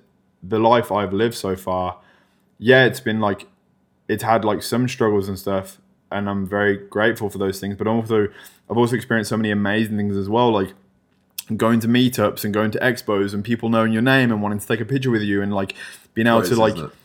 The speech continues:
Speaker 1: share a story and all these things. And it's like, man, I feel like my life so, over the past four years has been just, like, a constant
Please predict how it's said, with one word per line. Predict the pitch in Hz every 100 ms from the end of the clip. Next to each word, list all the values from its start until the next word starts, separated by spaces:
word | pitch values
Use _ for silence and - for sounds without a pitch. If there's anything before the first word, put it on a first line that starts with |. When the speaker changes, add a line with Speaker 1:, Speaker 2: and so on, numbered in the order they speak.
| _ -
Speaker 1:
share | - 135 131
a | 120
story | - 143 135 117 101
and | 98 -
all | 131
these | 123 113
things. | 135 139 113
And | 101
it's | 95 123
like, | 110 - _ _ _ _ _ _ _ _ -
man, | 135 139
I | 120
feel | - 156
like | 147 143 -
my | 117 113
life | 120 139 135
so, | - -
over | 110 117
the |
past | 117 110 -
four | 117 113
years | 113 107
has | 101
been | 101 98
just, | 95 95
like, | 98
a | 92
constant | - 120 117 120 110 98